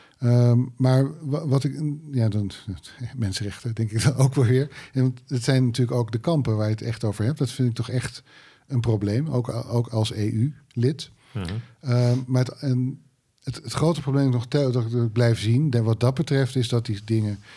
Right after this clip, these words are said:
Speaker 1: die mensenrechtenschendingen zijn structureel. Daar doe je niks aan als je het regime, als het regime, eh, overeind blijft. Nou, als, als, dan wil ik niet, ben ik niet voor een, eh, iets dat het regime niet omverwerpt met militaire middelen. Maar, ehm, nou,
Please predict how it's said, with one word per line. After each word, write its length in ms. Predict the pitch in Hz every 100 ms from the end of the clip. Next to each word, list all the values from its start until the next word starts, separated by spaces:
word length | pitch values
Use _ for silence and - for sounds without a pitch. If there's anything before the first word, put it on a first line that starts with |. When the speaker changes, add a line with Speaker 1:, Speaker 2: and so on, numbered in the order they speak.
| -
Speaker 1:
die 100 | -
mensenrechtenschendingen 720 | 113 127 117 104 - 113 104
zijn 240 | 98 123 117
structureel. 600 | - 117 - 107 110 104
Daar 140 | 104
doe 140 | 113
je 120 | 117 113
niks 240 | 110 107
aan 80 | 107
als 100 | 104
je 60 |
het 100 | 107
regime, 340 | 98 101 110 101 101 - - -
als 140 | 113
het 100 | 110
regime, 420 | 110 104 123 135
eh, 200 | 127 127
overeind 380 | 127 117 120 123
blijft. 420 | 113 120 156 - - - - -
Nou, 160 | 117
als, 300 | 113 113 - 113
als, 200 | 117 -
dan 160 | 117
wil 100 | 113
ik 120 | 113 110
niet, 240 | 117 117 123 135 143 143
ben 240 | 131 127 123
ik 80 |
niet 180 | 117 120
voor 280 | 120 120 113
een, 160 | 113 113
eh, 200 | 113 123
iets 200 | 110 -
dat 160 | 117
het 100 | -
regime 300 | 113 107 113
niet 80 | 113
omverwerpt 540 | 110 113 123 107 117 117
met 80 |
militaire 400 | 107 107 104 107
middelen. 300 | 101 101 143 160 _ - - - - - - _ _
Maar, 300 | - 123 127
ehm, 540 | 127 123 120 120 120 117
nou, 140 | 127